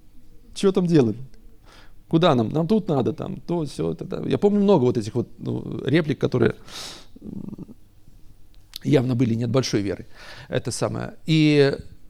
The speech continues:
но когда мы поехали туда, да, когда начали, когда, когда начали ходи-, когда начали ходить и благовествовать по улицам, то, ну, м, было, ну, как бы сказать, все, все, кто там вот участвовал, они были потрясены и говорили: «Я,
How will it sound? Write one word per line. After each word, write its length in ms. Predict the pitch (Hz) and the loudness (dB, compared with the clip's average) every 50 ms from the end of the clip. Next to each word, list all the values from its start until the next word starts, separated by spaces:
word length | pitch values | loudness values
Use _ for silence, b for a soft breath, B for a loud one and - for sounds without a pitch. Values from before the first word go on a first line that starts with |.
| - - - - | -20 -12 -2 4
но 120 | 147 156 | 4 6
когда 260 | 143 165 156 156 196 196 | 6 8 6 6 6 6
мы 100 | 185 - | 4 4
поехали 380 | 170 170 165 139 - 113 104 | 4 4 2 4 2 2 0
туда, 220 | 104 113 107 110 117 | -2 -4 -6 -4 0
да, 180 | 120 147 160 | 2 2 2
когда 200 | - 139 135 160 | 2 0 0 0
начали, 400 | 170 180 180 170 - 165 156 156 | 2 0 0 2 2 4 2 2
когда, 380 | 156 - - 160 147 170 165 170 | 2 0 0 2 4 4 4 2
когда 260 | - - 160 147 160 | 2 0 0 0 2
начали 300 | 170 175 160 - 160 143 | 0 0 0 0 -2 0
ходи-, 280 | - 156 143 143 139 - | 0 0 0 0 0 -2
когда 220 | - 143 131 143 | 0 0 0 0
начали 500 | 147 151 135 - 147 135 135 127 117 120 - - - | 0 -2 -2 0 2 4 4 4 2 0 -4 -10 -4
ходить 300 | - 139 135 143 131 - | 0 0 2 2 2 2
и 40 | 131 | 2
благовествовать 580 | 117 127 123 127 131 131 113 - - 107 - - | 4 4 6 6 6 6 4 2 0 -4 -2 0
по 80 | 117 | 0
улицам, 380 | 107 107 104 101 - - 113 - B B B B B B B B B - | 0 2 0 -2 -4 -8 -10 -10 B B B B B B B B B 2
то, 360 | - 139 143 131 131 - - - - | 6 6 6 6 6 2 -4 -6 -2
ну, 160 | 139 131 123 | 0 0 0
м, 1200 | 113 - - - - - 76 73 71 71 73 76 - - - - - - - - - 151 135 117 | 0 -4 -8 -10 -10 -8 -6 -6 -6 -6 -8 -8 -10 -10 -10 -10 -10 -10 -10 -10 -8 -6 0 6
было, 440 | 147 175 165 156 139 127 120 - - - - | 6 8 8 8 8 6 4 2 -4 -6 -8
ну, 100 | 127 - | -6 -4
как 140 | 127 113 | -4 -2
бы 80 | 107 107 | -4 -4
сказать, 220 | - - 113 104 - - | -2 -2 -4 -4 -4 -8
все, 280 | - - - 170 151 - - - | -6 0 2 2 2 0 -2 -2
все, 260 | - - 190 165 - | 0 4 6 6 4
кто 140 | - - 107 | 4 2 2
там 180 | - 113 107 | 2 2 2
вот 120 | 107 104 117 | 2 0 0
участвовал, 420 | - - 202 202 - - 120 110 | 2 4 2 2 2 0 -4 -2
они 100 | 113 120 | -2 2
были 140 | 113 117 113 | 2 2 2
потрясены 520 | - - - - - - 139 131 135 127 | 0 -2 -6 -6 -4 -2 -2 -2 0 -2
и 40 | 117 | -2
говорили: 340 | 110 113 110 117 110 - - | 0 -2 -2 -2 -2 -2 2
«Я, 240 | 139 147 139 131 | 2 2 2 0